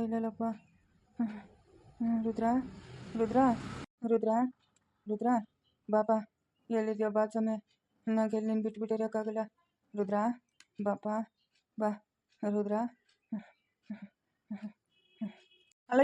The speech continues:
ಈ ಬಸಯ್ಯನು ತೋಟದಾಗ ಕೆಲ್ಸ ಮಾಡ್ತೀರಾ, ಊಟನೂ ತಿಂದಿರಾ, ಅದೇನ್ ಮಲ್ಕೊಂಡು ನಿಂತೋತವ್ನೆ? ಹಾ? ಬಸಯ್ಯ, ಬಸಯ್ಯ,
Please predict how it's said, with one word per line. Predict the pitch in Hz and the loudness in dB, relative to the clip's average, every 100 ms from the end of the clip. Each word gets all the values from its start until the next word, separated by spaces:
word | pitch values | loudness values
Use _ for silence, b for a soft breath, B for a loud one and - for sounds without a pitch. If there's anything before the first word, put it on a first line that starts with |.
| 262 | 8
ಈ | 220 | 8
ಬಸಯ್ಯನು | 226 302 302 269 196 226 | 6 10 10 10 8 8
ತೋಟದಾಗ | 240 254 277 269 240 | 8 10 10 8 6
ಕೆಲ್ಸ | 214 233 | 6 6
ಮಾಡ್ತೀರಾ, | 240 214 202 214 247 | 4 6 6 6 8
ಊಟನೂ | 269 269 262 | 8 10 8
ತಿಂದಿರಾ, | 220 202 175 233 - - - - - | 4 4 6 6 2 -10 -20 -2 4
ಅದೇನ್ | 262 285 254 | 8 10 10
ಮಲ್ಕೊಂಡು | 262 302 269 | 10 10 8
ನಿಂತೋತವ್ನೆ? | 254 269 262 190 202 339 - - - - 220 | 10 8 8 8 6 4 0 -20 -20 -2 6
ಹಾ? | 285 - _ _ _ _ _ _ | 6 6 _ _ _ _ _ _
ಬಸಯ್ಯ, | 220 233 294 320 392 - _ _ _ _ _ 214 | 4 8 10 10 8 -2 _ _ _ _ _ 4
ಬಸಯ್ಯ, | 247 349 | 6 10